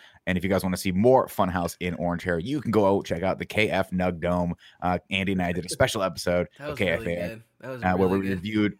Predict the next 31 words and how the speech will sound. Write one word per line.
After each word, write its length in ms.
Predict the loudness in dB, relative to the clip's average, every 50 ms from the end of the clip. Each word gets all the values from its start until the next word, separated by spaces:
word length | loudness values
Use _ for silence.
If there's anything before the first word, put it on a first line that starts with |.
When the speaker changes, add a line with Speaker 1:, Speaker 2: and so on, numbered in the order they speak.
| _ _ -4
Speaker 1:
the 80 | -4 -2
Spicy 380 | 0 2 2 2 4 4 4
Speaker 2:
<laughs> 20 | 6
Speaker 1:
Chicken 280 | 6 4 2 0 -4
McNugget, 440 | -4 -2 2 2 4 4 4 4 2 2
and 220 | 2 0 2 2
James 240 | 2 2 2 2 0
and 80 | -2 -2
Elise 260 | 0 0 0 -2 -2
played 240 | 0 0 2 2 2
Wendy's. 500 | 2 0 0 -2 -4 -6 -8 -8 -10 -12 _ _ _ _ _ _ _ _ -12
So 140 | -4 -2 0
you 80 | 2
guys 180 | 2 2 2 0
can 120 | -2 0 0
go 80 | 0
check 240 | 0 0 -2 0 2
that 160 | 2 2 2
out. 180 | 2 2 0 0 0
And 100 | 0 0
also, 320 | 0 0 2 4 4 4
when 160 | 4 4 2
you 40 | 2
get 160 | 2 0 0 0
to 40 |
Greg's 240 | 2 2 2 2 2
part, 260 | 0 0 2 2 2
just 160 | 0 -2 -2 0
shut 160 | 0 0 0
it 80 | -2
off. 240 | -4 -12 -14 -16 _